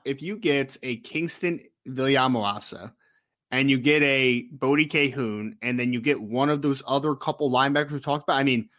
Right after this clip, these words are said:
I mean, I think the dream scenario is that you get Chris Cole as that third linebacker, right? So that, 'cause they would all, I think, fit together very well. I mean, that's a really good class, man. I mean, we're talking about Kingston, who's a top hundred football player in the twenty twenty-four class. You talk about Chris Cole, who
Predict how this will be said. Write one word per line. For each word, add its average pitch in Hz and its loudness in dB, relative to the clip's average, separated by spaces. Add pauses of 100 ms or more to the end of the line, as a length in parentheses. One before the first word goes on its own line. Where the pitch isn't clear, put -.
(240)
I 147 -2
mean, 156 4
I 147 2
think 160 -2
the 120 0
dream 143 0
scenario 120 0
is 110 -4
that 120 -6
you 113 -8
get 117 -4
Chris - -6
Cole 131 0
as 101 -6
that 101 -8
third 110 -2
linebacker, 104 0 (100)
right? 117 2
So 117 -2
that, 107 -4
'cause 127 -2
they 139 2
would 127 -2
all, 131 4
I - -20
think, 127 0
fit - -4
together 139 2
very 185 4
well. 214 4
I - -20
mean, 147 2
that's - 2
a - -6 (140)
really 151 0
good 143 0
class, 175 4
man. 151 4
I 185 2
mean, 185 2
we're 277 0
talking 165 2
about 139 0
Kingston, 156 -4
who's 131 -6
a 117 -12
top 156 -2
hundred 147 -4
football 104 -8
player 107 -4
in 107 -6
the 107 -6
twenty 107 -12
twenty-four 107 -12
class. 110 -6 (340)
You 143 -4
talk 269 4
about 208 2
Chris - 2
Cole, 202 2
who 160 2